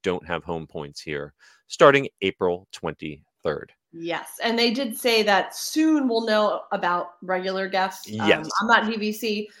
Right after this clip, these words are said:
Speaker 2: but, you know, anyone that's not D V C can stay at these resorts, but it's just a little bit more limited inventory, and they
Speaker 1: Mm-hmm.
Speaker 2: haven't announced anything about the details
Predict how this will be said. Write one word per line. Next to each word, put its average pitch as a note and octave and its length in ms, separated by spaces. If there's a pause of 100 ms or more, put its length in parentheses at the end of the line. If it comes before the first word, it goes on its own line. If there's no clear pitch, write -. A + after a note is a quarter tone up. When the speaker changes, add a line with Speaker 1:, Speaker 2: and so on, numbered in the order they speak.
(140)
Speaker 2:
but, F#3 120
you A3 80
know, A3 80
anyone C4 640
that's G3+ 180
not A#3 160
D A#3+ 80
V A3 60
C A3 180
can G#3+ 100
stay F4 220
at B3+ 80
these G3+ 180
resorts, F3 560
but B3+ 280
it's G#3 180
just G3+ 260 (120)
a G3+ 40
little G3 180
bit G3 160
more F#3 180
limited F3+ 580 (500)
inventory, G#3+ 960
and F3+ 160
they F3+ 60
Speaker 1:
Mm-hmm. F#3 80
Speaker 2:
haven't F#3+ 220
announced F3 520
anything G#3 500
about F3 500
the F3+ 80
details D#3+ 640